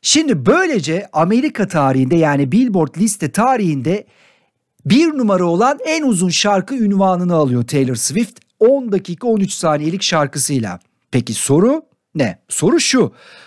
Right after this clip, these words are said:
Bu unvanı kimden aldı? Yani Amerika listesinde bir numara olmuş en uzun şarkı Taylor Swift'in bu şarkısına kadar hangi şarkıydı?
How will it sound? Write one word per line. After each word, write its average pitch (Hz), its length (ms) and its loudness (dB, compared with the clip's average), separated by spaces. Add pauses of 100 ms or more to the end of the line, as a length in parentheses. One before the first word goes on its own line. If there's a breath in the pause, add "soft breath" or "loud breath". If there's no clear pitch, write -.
Bu 233 180 2
unvanı 254 520 2
kimden 254 380 -2
aldı? 139 360 0
Yani 196 340 0
Amerika 208 920 -2
listesinde 170 1040 -2 (720 soft breath)
bir 220 260 4
numara 190 360 0
olmuş 156 640 -2 (220)
en 302 220 2
uzun 180 320 -2
şarkı 185 840 0 (400)
Taylor 190 280 4
Swift'in 202 480 -6
bu 247 80 -4
şarkısına 175 500 -2
kadar 226 280 0
hangi 269 400 0
şarkıydı? 127 680 -2